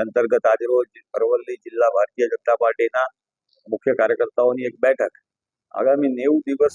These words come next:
સુધી સમાજના વિવિધ વર્ગોની અંદર જઈ આત્મનિર્ભર ભારત માટે સ્વદેશી વસ્તુઓનો આગ્રહ આવા વિષય સાથે એક વર્કશોપનું આયોજન આજે કરવામાં આવ્યું છે. દેશની અંદર સ્વદેશીનો માર્ગ જ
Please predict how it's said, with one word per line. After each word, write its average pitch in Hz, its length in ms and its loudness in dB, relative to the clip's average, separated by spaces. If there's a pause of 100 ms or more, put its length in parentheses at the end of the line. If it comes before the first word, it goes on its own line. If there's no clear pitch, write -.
સુધી 143 320 2
સમાજના 135 640 0
વિવિધ 147 360 -4
વર્ગોની 135 520 -2
અંદર 127 180 -2 (100)
જઈ 135 160 4 (540)
આત્મનિર્ભર 131 840 0
ભારત 117 260 -2 (100)
માટે 135 240 0 (220)
સ્વદેશી 143 640 0 (400)
વસ્તુઓનો 131 520 -2 (120)
આગ્રહ 131 300 2 (480)
આવા 117 280 0
વિષય 110 200 -6 (160)
સાથે 131 300 0
એક 117 140 -6
વર્કશોપનું 120 540 -2
આયોજન 113 360 2
આજે 117 240 0 (240)
કરવામાં 117 420 0
આવ્યું 127 220 -2
છે. 139 80 4 (880)
દેશની 139 480 2
અંદર 147 280 4 (240)
સ્વદેશીનો 147 540 0 (140)
માર્ગ 135 300 2
જ 156 120 -2